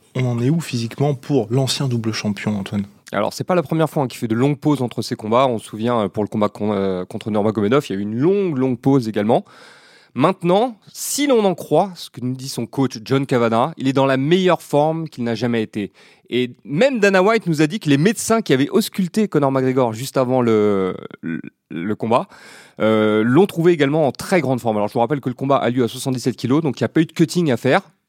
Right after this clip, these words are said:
Speaker 2: C'est peut-être mieux pour lui, c'est peut-être mieux également pour, euh, Donald Cerrone. Donc, a priori, il serait au top.
Speaker 1: Et Jérôme, est-ce que t'y crois ça, euh, Conor McGregor, on l'a jamais vu dans cet état de forme. C'est plus de la com, a priori.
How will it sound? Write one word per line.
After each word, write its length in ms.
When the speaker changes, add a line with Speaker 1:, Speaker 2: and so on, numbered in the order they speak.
Speaker 2:
C'est 160
peut-être 280
mieux 140
pour 200
lui, 260
c'est 120
peut-être 200
mieux 120
également 280
pour, 260
euh, 20
Donald 240
Cerrone. 420
Donc, 240
a 120
priori, 640
il 80
serait 180
au 100
top. 240
Speaker 1:
Et 160
Jérôme, 300
est-ce 100
que 80
t'y 160
crois 320
ça, 340
euh, 260
Conor 240
McGregor, 220
on 80
l'a 80
jamais 300
vu 120
dans 140
cet 260
état 160
de 60
forme. 320
C'est 180
plus 160
de 80
la 140
com, 200
a 60
priori. 260